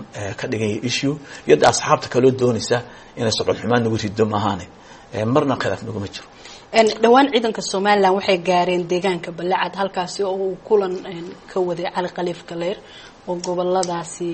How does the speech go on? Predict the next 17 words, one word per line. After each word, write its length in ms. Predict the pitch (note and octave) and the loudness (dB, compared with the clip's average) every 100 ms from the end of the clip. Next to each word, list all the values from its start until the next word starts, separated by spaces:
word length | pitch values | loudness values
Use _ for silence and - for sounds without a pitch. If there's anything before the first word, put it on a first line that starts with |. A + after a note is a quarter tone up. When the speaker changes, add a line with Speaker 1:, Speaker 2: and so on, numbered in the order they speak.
| F3 | -6
Speaker 2:
en, 160 | F#3 E3+ F3 F3+ | -8 -10 -10 -6
deegaan 300 | F3 F#3 F#3 | -4 -4 -6
ahaana 340 | - F3 E3+ E3+ | -6 -6 -6 -8
ka 80 | F#3 | -10
soo 220 | - E3+ | -8 -8
jeeda, 400 | D#3+ E3+ E3 E3+ F3+ | -6 -6 -4 -6 -8
en, 140 | G3 F3+ | -10 -10
isla 220 | - - | -12 -8
markaana, 440 | F3+ F3+ F3+ F3 F3 F3+ | -8 -8 -8 -8 -8 -8
en, 100 | F3+ F#3 | -10 -10
madaxweyne 440 | F3+ F3 F3 F3 F3 | -10 -8 -6 -6 -6
ka 120 | F#3 | -6
ah 100 | F3 | -6
maamul 300 | E3+ F3+ E3+ | -4 -4 -4
halkaasi 380 | F3 F3 E3+ F#3+ | -6 -8 -10 -8
laga 200 | E3+ E3+ | -8 -8
dhisay. 280 | - - | -10 -16